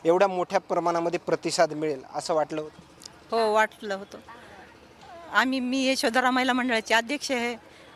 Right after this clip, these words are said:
Speaker 2: आम्ही ग्रंथ लावलेला होता तीन महिन्यापासून, तथागत भगवान बुद्ध आणि त्यांचा धम्म.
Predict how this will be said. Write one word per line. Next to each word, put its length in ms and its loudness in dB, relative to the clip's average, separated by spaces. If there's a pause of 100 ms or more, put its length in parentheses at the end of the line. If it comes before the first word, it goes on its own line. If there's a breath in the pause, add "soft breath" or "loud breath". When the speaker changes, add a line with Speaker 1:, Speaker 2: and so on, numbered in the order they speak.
(160)
Speaker 2:
आम्ही 240 2
ग्रंथ 280 0
लावलेला 340 2
होता 200 0
तीन 220 -2
महिन्यापासून, 720 -2 (360)
तथागत 420 2
भगवान 280 -2
बुद्ध 180 -4
आणि 180 0
त्यांचा 320 -2
धम्म. 380 0